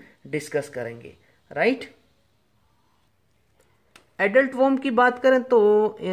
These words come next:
दो तरह के एडल्ट वर्म, वर्म होते हैं, एक तो, अ, मेल्स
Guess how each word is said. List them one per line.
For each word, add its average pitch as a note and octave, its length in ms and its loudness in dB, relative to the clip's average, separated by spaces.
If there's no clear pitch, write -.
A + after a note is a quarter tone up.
दो F#3 320 2
तरह G3+ 240 0
के G3 140 -4
एडल्ट F3+ 300 0
वर्म, E3+ 200 2
वर्म D#3+ 380 -2
होते D3+ 300 -2
हैं, G#3 160 -4
एक E3 140 -8
तो, D#3 400 0
अ, D3+ 80 -10
मेल्स E3+ 760 -4